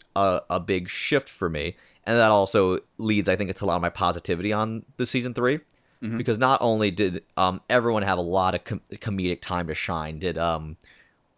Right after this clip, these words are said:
Speaker 1: it, but I was invested in the story. I,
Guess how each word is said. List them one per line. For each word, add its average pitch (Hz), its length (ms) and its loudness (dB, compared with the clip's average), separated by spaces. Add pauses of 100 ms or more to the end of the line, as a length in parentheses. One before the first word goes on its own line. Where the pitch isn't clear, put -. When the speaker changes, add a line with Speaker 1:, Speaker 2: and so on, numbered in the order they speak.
(720)
Speaker 1:
it, 113 180 -2
but - 300 2
I 107 140 -2
was 107 100 2
invested 110 360 -2
in 165 60 -2
the 147 80 -4
story. 98 520 2 (160)
I, 107 240 2